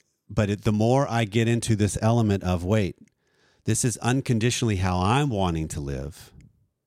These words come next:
within the conditions of my marriage,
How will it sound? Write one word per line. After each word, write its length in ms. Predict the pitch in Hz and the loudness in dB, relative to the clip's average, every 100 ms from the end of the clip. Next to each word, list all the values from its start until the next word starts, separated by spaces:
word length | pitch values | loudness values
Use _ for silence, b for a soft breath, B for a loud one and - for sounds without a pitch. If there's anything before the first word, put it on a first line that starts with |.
| _ _ _ _ | _ _ _ _
within 280 | 107 104 107 | -2 2 2
the 80 | 95 | 2
conditions 540 | - 98 104 - 95 92 | 0 2 2 2 -2 0
of 140 | 85 | 0
my 160 | 82 80 | 0 2
marriage, 640 | 92 101 71 76 - - | 2 0 -4 -10 -14 -18